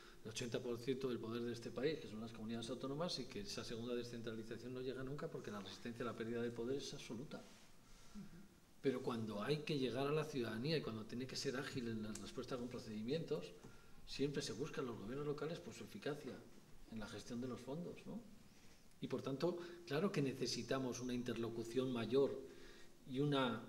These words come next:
una, una silla, no, no en la mesa para ser protagonistas de la escena, sino precisamente para, para elaborar la escena, para redactar esos tratados, para ser partícipes de los mismos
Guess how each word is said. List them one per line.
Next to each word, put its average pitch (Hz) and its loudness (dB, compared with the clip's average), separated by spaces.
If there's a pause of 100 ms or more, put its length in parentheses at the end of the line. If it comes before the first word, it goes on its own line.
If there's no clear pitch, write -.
una, 127 0
una 131 0
silla, 143 6 (800)
no, 143 2
no 143 2
en 165 4
la 151 4
mesa 143 6
para 123 0
ser 139 0
protagonistas 123 2
de 113 0
la 107 -2
escena, 175 2
sino 110 -2
precisamente 120 -2
para, 110 -4
para 98 -6
elaborar 95 -2
la 190 6
escena, 180 2
para 117 -2
redactar 135 2
esos 139 2
tratados, 170 2
para 110 -2
ser 135 4
partícipes 151 0
de 143 4
los 135 4
mismos 190 4